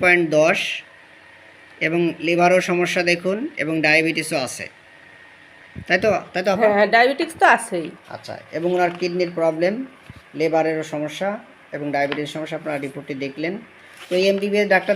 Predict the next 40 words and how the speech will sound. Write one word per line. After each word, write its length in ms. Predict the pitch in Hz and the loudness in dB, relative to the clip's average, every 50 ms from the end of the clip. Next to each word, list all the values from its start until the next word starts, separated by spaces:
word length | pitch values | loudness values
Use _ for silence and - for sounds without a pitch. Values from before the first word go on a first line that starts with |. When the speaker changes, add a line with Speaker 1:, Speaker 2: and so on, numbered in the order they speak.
| 180 180 | 2 2
Speaker 1:
দেখানোর 300 | 180 - 202 196 202 190 196 | 2 2 0 -2 -2 -2 0
পরেও 180 | 190 180 196 202 208 | 0 2 2 2 0
উনি 80 | 214 208 - | -2 -4 -8
সুস্থ 180 | 190 170 - - 196 | -10 -6 -2 0 0
হচ্ছেন, 200 | 190 - 190 170 160 160 | 0 0 -2 -2 0 2
আরও 100 | 175 185 190 | 2 2 2
অসুস্থ 200 | 175 196 180 - - | 0 -2 -6 -6 -6
হচ্ছে, 160 | 180 175 - - | -6 -4 -4 -2
তাই 100 | 160 180 - 240 | -2 0 2 2
তো? 80 | 220 151 - - - - 185 | 2 2 0 -4 -12 -8 -2
Speaker 2:
হ্যাঁ, 220 | 233 208 185 165 - - - - - - - 180 | 0 0 0 0 -2 -4 -8 -14 -18 -16 -16 -16
অসুস্থ 300 | 170 - 180 175 - - 185 180 | -12 -12 -14 -14 -6 -4 -4 -4
হচ্ছে। 280 | 175 175 - - - 175 175 - - 180 | -4 -6 -12 -16 -16 -16 -12 -2 0 0
Speaker 1:
এই 60 | 185 196 | 2 2
জন্য 120 | 208 208 208 190 | 4 4 4 4
আমার 140 | 190 196 196 190 | 4 2 2 0
কথা 120 | 196 202 190 180 | 0 2 2 2
হঠাৎ 160 | 180 185 180 - | 2 0 -2 -2
করে 120 | - 190 185 175 175 | 0 0 2 2 2
মনে 140 | 175 175 175 180 | 2 2 2 2
পড়েছে, 300 | 180 180 180 180 214 220 254 285 285 - - 160 | 2 2 2 2 -2 -2 -4 -6 -8 -8 -6 -2
এবং 140 | 165 170 165 160 | -2 0 0 0
আমি 160 | 160 170 170 175 175 180 175 - - - - - - 151 156 | 2 2 2 2 2 -2 -6 -12 -20 -20 -20 -16 -4 -2 0
ঢাকাতে 280 | 160 160 175 170 180 170 170 | 0 0 0 0 0 0 0
থাকি 140 | 170 175 175 165 | 0 0 0 0
আপনি 120 | - 170 170 156 156 | 0 -2 0 0 0
জানেন, 220 | 156 151 165 175 185 170 | 0 0 0 0 0 -2
এবং 100 | 160 160 160 156 | -2 -2 -2 -2
আমি 100 | 156 160 156 - | -2 -4 -4 -4
খুলনা 240 | 170 160 156 160 156 151 | -4 -2 0 0 0 -2
সাতক্ষীরা 300 | - 151 - - 165 151 151 | -4 -4 -4 -2 -2 -2 -2
চেম্বার 260 | - 156 151 151 160 156 156 | -2 -4 -2 -2 -2 -2 -2
করি, 120 | 180 180 185 170 | -2 -2 0 -2
ব্যস্ত 160 | 165 156 - 170 156 156 | -2 -4 -4 -6 -4 -4
থাকি। 200 | 165 165 175 226 247 247 - - - - - - | -6 -4 -4 -8 -8 -10 -14 -20 -20 -20 -18 -8
তো 60 | - 165 156 | -6 -4 -2
আপনি 100 | 156 175 165 156 | 0 0 0 2
যোগাযোগ 240 | 147 156 151 151 147 - | 0 0 -2 -2 -4 -2
করে 100 | 190 202 185 165 | 0 0 2 2
আবার 160 | 151 156 151 | 2 2 2